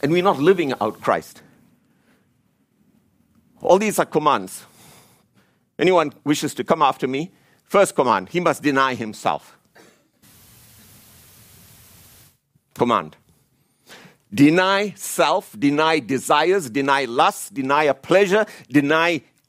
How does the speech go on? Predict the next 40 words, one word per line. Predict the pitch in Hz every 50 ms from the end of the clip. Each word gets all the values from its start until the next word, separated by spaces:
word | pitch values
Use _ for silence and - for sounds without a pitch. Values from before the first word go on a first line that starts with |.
| _ _ _ -
all | - 254 247 220 214 196 160 - -
of | 139 135 - -
m-, | 139 139 - -
what | 139 139 170 165 - 143
my | 131 123 120
flesh | - - - 202 202 175 - - -
wants. | 110 113 143 151 123 92 - - - -
Deny. | 104 127 139 139 151 147 123 95 - - _ _ _ _ _ _ _ _ _ -
Is | - -
that | 139 135 147
a | 151
common | _ - - - 123 135 147 151 151
Christian | - - - 139 131 - - 160 151 147 135
word? | 120 127 143 160 160 - - - -
Is | - - 143 165
that | 151 147
our | 165 165 156
mentality | 135 127 120 113 104 - - - 156 156 175 180 175 - - 175 151 -
every | 165 170 165 139 139 147 147 131 110
day | 95 92 143 170 185 202 226 247 - _ _ _ _ _ _ -
as | - 139 120 117
we | 147 131
get | 107 139 156 165
up? | 208 214 - _ _ _ _ _ _ _ _ _ _ _ _ _ _
No. | - 143 202 226 - - - _ _ _ _ _ _ _ _ _ _ _ _ _ - - -
Second, | - - - 269 277 262 240 143 107 - - -
if | - 117
that | 175 202 311 -
you | 220 175
think | - 147 131 110
is | 107 -
difficult, | - 127 123 - 127 - - 160 160 160 - - - - _ _
take | - - 226 247 226 285
up | - - -
your | 156 135
cross, | - - 277 285 294 262 - - 185 - _ - - _ _ _ _ _ _ -
and | - 143 147 147 143 143 -
in | 156 139 139
the | 139 143 147
other | 160 170 160 131 123